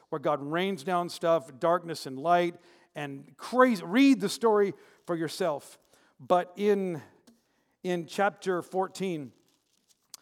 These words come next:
uh, they're free at last. They think they're on the way to the promised land. Chapter fourteen, look at verse five. "When the word reached the king of Egypt that the Israelites had fled, Pharaoh and his officials changed their minds.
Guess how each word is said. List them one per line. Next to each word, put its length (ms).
uh, 240
they're 240
free 320
at 80
last. 360
They 80
think 180
they're 120
on 120
the 60
way 100
to 40
the 60
promised 460
land. 420
Chapter 280
fourteen, 380
look 120
at 60
verse 200
five. 540
"When 160
the 80
word 320
reached 240
the 60
king 180
of 80
Egypt 320
that 140
the 120
Israelites 480
had 100
fled, 360
Pharaoh 300
and 80
his 100
officials 480
changed 680
their 140
minds. 600